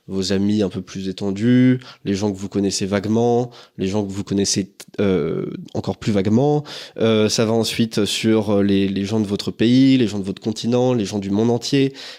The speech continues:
euh, les mammifères. Ensuite, on commence à, à, à, à y mettre des, des poissons, des oiseaux.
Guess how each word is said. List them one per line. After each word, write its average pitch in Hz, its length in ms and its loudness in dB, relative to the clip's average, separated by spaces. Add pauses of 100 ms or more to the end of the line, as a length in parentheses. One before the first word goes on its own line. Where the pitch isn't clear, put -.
(100)
euh, 101 180 2
les 95 180 0
mammifères. 123 720 2
Ensuite, 104 320 -4
on 101 60 -2
commence 107 400 0
à, 90 200 -2 (340)
à, 92 320 -4 (880)
à, 71 920 -8
à 104 80 -2
y 104 140 -2
mettre 104 480 0
des, 95 260 -2
des 95 140 -4
poissons, 113 420 0
des 104 180 -2
oiseaux. 123 500 0